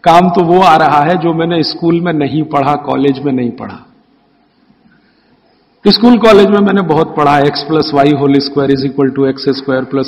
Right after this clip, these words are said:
two x y plus y square, और पता नहीं कितनी कॉपियां रंग डाली, आज तक मेरी जिंदगी में काम नहीं आया x plus y whole square।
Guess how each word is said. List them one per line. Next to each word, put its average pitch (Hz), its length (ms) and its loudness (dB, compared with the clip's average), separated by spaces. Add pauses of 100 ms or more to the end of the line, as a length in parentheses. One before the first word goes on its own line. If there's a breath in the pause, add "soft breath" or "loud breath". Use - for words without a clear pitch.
(120)
two 151 120 2
x 139 320 -4
y 135 60 0
plus 135 400 -4
y 139 140 2
square, 135 300 -6 (380 loud breath)
और 151 140 -2
पता 160 200 2
नहीं 165 140 4
कितनी 180 380 -2
कॉपियां 160 500 0
रंग 170 340 2
डाली, 135 340 2 (420 loud breath)
आज 143 300 0
तक 185 180 -6
मेरी 160 220 0
जिंदगी 143 420 -2
में 143 160 -4
काम 127 320 -2
नहीं 117 200 -2
आया 107 280 -10
x 127 140 -8
plus - 440 -8
y 117 100 -6
whole 113 280 -10
square। - 400 -20